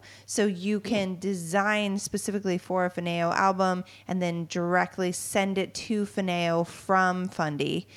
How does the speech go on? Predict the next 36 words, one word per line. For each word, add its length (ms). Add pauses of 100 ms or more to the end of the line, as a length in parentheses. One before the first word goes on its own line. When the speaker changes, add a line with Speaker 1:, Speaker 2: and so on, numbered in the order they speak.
(360)
Speaker 1:
um, 320
which 280
is 180
also 360
really, 580 (220)
really 380
great 400
'cause 380
we 220
love 240
our 180
Fineo 540
albums 460
as 160
well. 320
They 180
just 160
have 200
really 440
cool 200
covers, 720
and 220 (340)
we've 160
been 140
doing 240
a 40
lot 180
of 80
sample 360
albums 400
for 140
our 320
venues 460
and 120
stuff 280
as, 180